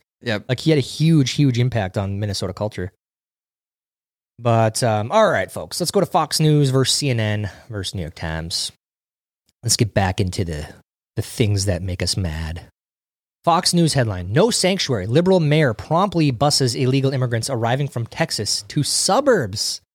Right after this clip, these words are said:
Speaker 2: Wow. So this is, uh, they got a picture of the Chicago mayor, Beetlejuice. "Texas sends buses of migrants to Chicago for first time, dropped off at train station.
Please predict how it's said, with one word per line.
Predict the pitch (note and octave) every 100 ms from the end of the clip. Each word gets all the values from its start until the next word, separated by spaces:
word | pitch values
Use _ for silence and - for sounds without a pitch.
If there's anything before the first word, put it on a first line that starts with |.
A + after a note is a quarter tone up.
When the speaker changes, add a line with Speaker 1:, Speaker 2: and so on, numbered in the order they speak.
| _ _ _ _ _
Speaker 2:
Wow. | F#2 G2 C#3 D3+ G#2
So | -
this | B2
is, | B2 A2+
uh, | A2+ G#2+ G#2 - _ _ _ _
they | B2+
got | A2
a |
picture | - C#3 -
of | B2
the | A#2
Chicago | - - A#2+ A2+
mayor, | G#2 A2 G#2 - _ _ _ _ _ A2
Beetlejuice. | G#2+ B2 A2+ G#2 G#2 G2 - - - _ _ _ _ _ _ _ _ _ _
"Texas | - D3+ D#3
sends | - D3 B2+
buses | A#2+ C#3+ D3
of | C3
migrants | B2+ C#3 C#3 -
to | B2
Chicago | - A#2 C3 D3
for | B2+ A#2+
first | - B2+ -
time, | C#3 B2+
dropped | G#2 A#2 B2
off | A#2+ A#2 A#2+
at | A2
train | - A#2+ D3+
station. | E3 A#2+ G#2+ F#2+